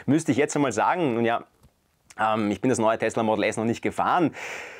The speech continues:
kann dazu noch nicht so viel sagen, aber bin gespannt, wie das im Alltag so funktioniert. Was glaubt ihr, ist ein Model drei oder Y ohne Blinker und Gangwahlhebel oder Schalthebel, äh, realistisch?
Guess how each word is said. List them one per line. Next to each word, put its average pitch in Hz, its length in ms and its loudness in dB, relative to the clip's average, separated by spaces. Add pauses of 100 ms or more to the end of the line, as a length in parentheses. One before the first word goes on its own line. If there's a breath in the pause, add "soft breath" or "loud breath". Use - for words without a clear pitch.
(180 loud breath)
kann 151 180 -2
dazu 160 220 2
noch 151 80 4
nicht 143 160 2
so 131 100 2
viel 120 160 0
sagen, 120 460 0
aber 123 340 2
bin 123 180 2
gespannt, 107 360 0
wie 104 60 -2
das 95 160 -2
im 107 100 -2
Alltag 92 340 -2
so - 140 -4
funktioniert. 104 720 0
Was 139 160 0
glaubt - 260 -2
ihr, 226 220 4
ist - 180 0
ein 147 100 0
Model 131 240 2
drei 123 380 2
oder 127 140 2
Y 147 320 0
ohne 135 180 0
Blinker 151 400 2
und 123 260 -4
Gangwahlhebel 123 800 2
oder 95 320 0
Schalthebel, 127 840 0
äh, - 60 -8
realistisch? 101 880 0